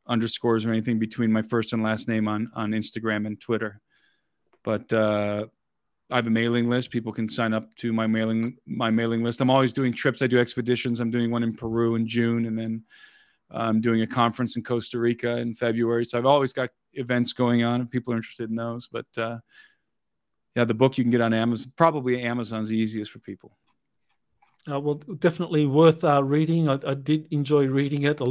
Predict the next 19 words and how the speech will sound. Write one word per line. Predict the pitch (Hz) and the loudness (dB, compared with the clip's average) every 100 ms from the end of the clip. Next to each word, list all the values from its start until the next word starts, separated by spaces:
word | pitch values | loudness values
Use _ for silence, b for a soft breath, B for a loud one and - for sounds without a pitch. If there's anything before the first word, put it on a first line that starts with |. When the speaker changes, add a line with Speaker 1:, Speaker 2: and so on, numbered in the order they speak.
| 143 | 2
Speaker 2:
lot | 143 | 2
of, | 135 135 | 0 -2
uh, | 127 120 B B | -4 -4 B B
a | 131 | 4
wealth | 147 156 151 | 6 6 4
of | |
information. | 139 135 143 139 156 156 170 143 | -6 -2 0 2 0 -2 -2 0
And, | 143 139 | 0 0
uh, | 147 175 | 0 0
I | |
wanna | 151 151 | 0 0
thank | 143 170 160 | 2 2 4
you, | 165 | 0
Timothy, | 156 170 170 185 | 0 0 2 0
for | 180 151 | -2 -2
coming | - 160 156 | 0 0 2
on | 151 | 0
Exopolitics | 160 - 165 160 160 165 - | 0 0 -2 0 -2 -2 -4
today. | 170 190 156 | 0 0 0